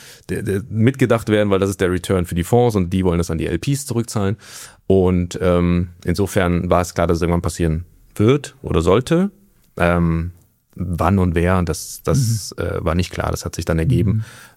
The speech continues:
Speaker 1: Ähm, witzigerweise waren wir mit Visma schon seit vielen Jahren im Austausch. Also als die, ähm, in Deutschland, ähm, ja, ihr Portfolio gestartet haben, waren die auch sehr schnell mit uns im Austausch. Und, ähm,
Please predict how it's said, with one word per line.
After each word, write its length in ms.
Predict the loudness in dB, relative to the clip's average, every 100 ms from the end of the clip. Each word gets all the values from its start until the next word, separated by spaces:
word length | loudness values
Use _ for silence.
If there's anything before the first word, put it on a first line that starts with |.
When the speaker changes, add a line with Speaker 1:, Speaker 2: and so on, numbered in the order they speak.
| -2
Speaker 1:
Ähm, 380 | 0 0 0
witzigerweise 520 | -2 0 0 2 4 4
waren 120 | 2
wir 40 |
mit 160 | 0 -2
Visma 280 | -4 -2 -2
schon 180 | 2
seit 200 | 2 2
vielen 200 | 2 2
Jahren 160 | 2 2
im 80 | 2
Austausch. 480 | 0 0 -2 -4 -2
Also 320 | -2 -2 -4
als 240 | -4 -6
die, 220 | -4 -4
ähm, 340 | -2 -2 -2 -4 -2
in 80 |
Deutschland, 540 | 2 2 2 0 0 -2 -12 -20 -20 -20 _ -2
ähm, 440 | 0 2 2 0 -4 _ -4
ja, 160 | 0 0
ihr 140 | 0
Portfolio 640 | -2 -4 -2 0 2 2
gestartet 580 | 0 -2 0 0 0 -2
haben, 540 | 2 2 2 2 2 2
waren 220 | 0 0
die 300 | 0 -2 -4
auch 240 | -4 -4
sehr 140 | -2 -2
schnell 160 | 0
mit 100 | 0
uns 140 | 0 0
im 120 | -2
Austausch. 640 | 0 -2 0 0 0 -2
Und, 480 | -4 -2 0 0 -2
ähm, 380 | -2 0 0 -2